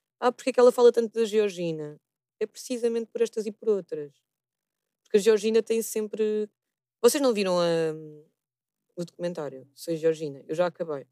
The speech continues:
E fico mesmo impressionada porque penso, "Porquê que eu estou a ver? <laughs>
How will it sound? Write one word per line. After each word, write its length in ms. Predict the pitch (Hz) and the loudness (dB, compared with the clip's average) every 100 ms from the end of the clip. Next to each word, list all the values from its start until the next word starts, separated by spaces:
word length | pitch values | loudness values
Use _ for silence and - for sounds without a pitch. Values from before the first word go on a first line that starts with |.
| _ _ _ _ _ _ _ _ _ _ | _ _ _ _ _ _ _ _ _ _
E 60 | |
fico 240 | 208 254 254 | -6 -6 -2
mesmo 280 | 262 240 262 | -2 0 -2
impressionada 680 | 254 - 254 240 240 233 | -2 -4 0 0 2 0
porque 1040 | 233 _ _ - 233 226 226 226 226 220 220 _ _ _ _ - | -2 _ _ -4 0 0 -2 -6 -8 -12 -20 _ _ _ _ -2
penso, 280 | 180 165 _ _ | -2 -2 _ _
"Porquê 140 | - 226 | -12 -6
que 60 | |
eu 20 | |
estou 180 | 233 226 | -4 -2
a 20 | |
ver? 200 | 208 196 185 185 _ _ _ _ _ | 2 2 2 -8 _ _ _ _ _
<laughs> 280 | - - - | -20 -20 -20